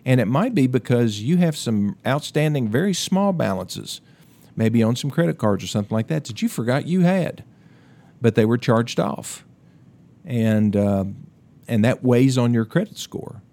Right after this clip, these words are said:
So if, if you get, if you find out about those, get those cleared off. It takes a little while, but you can get those cleared, cleared off and have an amazing improvement in your credit score. Well, what does that do for you? It'll get you lower interest rates. Um,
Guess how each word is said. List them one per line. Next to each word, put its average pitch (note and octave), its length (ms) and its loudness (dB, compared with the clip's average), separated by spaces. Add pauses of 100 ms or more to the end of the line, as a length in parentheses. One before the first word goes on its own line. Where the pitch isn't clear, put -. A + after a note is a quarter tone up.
(180)
So G#2 300 0
if, G#2 240 -2
if G#2+ 200 -4
you A#2+ 120 2
get, C3 220 0 (120)
if G#2+ 220 -4
you A2+ 80 0
find C#3+ 260 0
out G3 140 0
about E3 280 -2
those, G2 300 -4
get C3+ 360 -6
those E3 200 -2
cleared D3 380 0
off. - 240 -2
It - 100 -10
takes B3+ 240 -4
a B3 60 -4
little A2+ 220 0
while, F#2+ 340 -4 (500)
but G2+ 160 -2
you D#3+ 60 4
can D#3 100 0
get C#3+ 160 0
those C3+ 180 0
cleared, C3 380 0 (160)
cleared B2+ 240 0
off F#3+ 220 -2
and A#2 120 0
have A#2+ 200 0
an A2+ 80 0
amazing C3 460 0
improvement G#2 380 0
in G2 100 0
your G2 100 -2
credit F#2 260 -4
score. D2+ 400 -4
Well, B2 160 -2
what A#3 160 2
does C#3+ 160 -6
that F#3+ 220 0
do G2 180 -4
for - 240 -12
you? - 160 -14 (260)
It'll C4 120 -8
get C#3+ 220 -2
you A#2 80 -2
lower A#2+ 240 0
interest B3 360 -10
rates. - 360 -16 (1040)
Um, G#2+ 340 -2